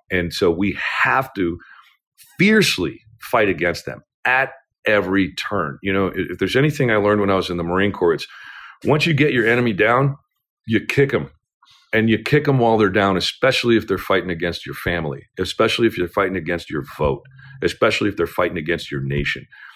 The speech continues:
This is a domestic enemy, and this is not hyperbole, right? These are folks who very recently, for example, the leaders of some of these folks have been tried and convicted for seditious conspiracy.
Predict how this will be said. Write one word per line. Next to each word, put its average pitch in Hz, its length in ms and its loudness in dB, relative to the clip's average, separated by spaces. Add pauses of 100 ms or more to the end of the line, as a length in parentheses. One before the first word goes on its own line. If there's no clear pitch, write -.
(240)
This 139 380 2
is 113 180 2
a 101 80 4
domestic 87 600 -2
enemy, 78 320 -6 (200)
and 82 140 -6
this 90 140 -4
is 92 100 -10
not 110 220 -2
hyperbole, 113 640 0 (360)
right? 95 220 -2 (320)
These 139 200 4
are 139 100 2
folks 107 300 2
who 98 220 0 (320)
very 113 240 4
recently, 107 420 2
for 98 200 -2
example, 98 520 0 (280)
the 98 100 0
leaders 107 400 2
of 95 100 0
some 101 200 0
of 95 60 0
these 95 120 -2
folks 107 280 -2
have - 100 -10
been 98 240 -4 (440)
tried 135 380 2
and 139 140 2
convicted 117 640 -2
for - 160 -2
seditious 135 680 2
conspiracy. 120 960 0